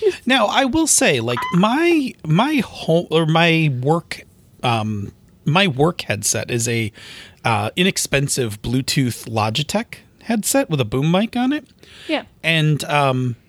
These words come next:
Speaker 2: I just put that, like, I just throw that on the charger after my meetings are done for the day. You know, like, I'll have maybe two or three meetings in a day. And at the end of the day, I just put 'em back on the charger.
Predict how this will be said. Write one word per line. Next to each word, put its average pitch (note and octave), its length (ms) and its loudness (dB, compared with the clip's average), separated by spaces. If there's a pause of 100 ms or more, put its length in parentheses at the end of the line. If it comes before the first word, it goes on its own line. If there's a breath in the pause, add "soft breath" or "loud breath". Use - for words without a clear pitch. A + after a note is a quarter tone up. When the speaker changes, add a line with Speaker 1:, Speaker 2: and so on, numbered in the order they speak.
(160)
Speaker 2:
I E3 140 0
just - 320 -2
put - 180 0
that, D3 180 0
like, - 280 -4 (400 loud breath)
I - 100 2
just A#3 220 0
throw F3+ 200 2
that D#3 160 2
on C3+ 140 0
the A2 80 -4
charger C3+ 580 -4 (460)
after C3+ 300 -2
my C3 140 2
meetings B2+ 400 0
are D#3+ 120 2
done F3 220 2
for - 120 -4
the G3 140 0
day. A3 360 0 (520)
You G3+ 100 2
know, G#3+ 140 4
like, G3+ 160 2
I'll A3+ 120 4
have G3 140 0
maybe D#3+ 220 0
two - 180 -2
or C#3+ 60 2
three D3+ 180 -2
meetings C#3 400 2
in C3+ 80 0
a B2+ 60 0
day. B2+ 320 0 (400 loud breath)
And F#3+ 100 4
at F#3+ 80 2
the G3 80 0
end F3+ 120 4
of F3 60 2
the E3 60 2
day, D#3 200 4
I - 20 2
just C#3 180 -4
put E3+ 100 2
'em D3 80 2
back C3 220 0
on C#3 120 -2
the C3 60 -2
charger. C3+ 540 -2